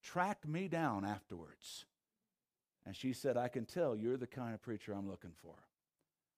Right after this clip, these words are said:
just by the things you said." And her and her family are planning on, uh, starting to come to our church. But one of the things that she and I talked about is she said,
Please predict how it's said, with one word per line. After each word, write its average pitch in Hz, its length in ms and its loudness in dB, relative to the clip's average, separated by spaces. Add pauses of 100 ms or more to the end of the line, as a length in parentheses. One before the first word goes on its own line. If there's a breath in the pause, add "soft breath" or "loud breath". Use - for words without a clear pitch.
(400)
just 139 260 0
by 139 200 4
the 120 120 -2
things 135 400 0
you 131 80 -2
said." 87 400 -6
And 85 120 -14 (260)
her 139 160 8
and 165 80 6
her 160 80 2
family 165 400 2
are 143 40 2
planning 139 320 4
on, 127 280 2 (560)
uh, 110 340 6
starting 143 360 8
to 131 60 4
come 151 260 2
to 143 100 2
our 135 160 4
church. - 580 -4 (1160)
But 190 140 12
one 254 180 10
of 269 80 6
the 240 80 8
things 226 640 4 (720)
that 185 160 10
she 226 320 4
and 208 100 12
I 202 140 8
talked 214 400 4
about 135 260 8
is 135 80 2
she 180 160 -2
said, 170 380 8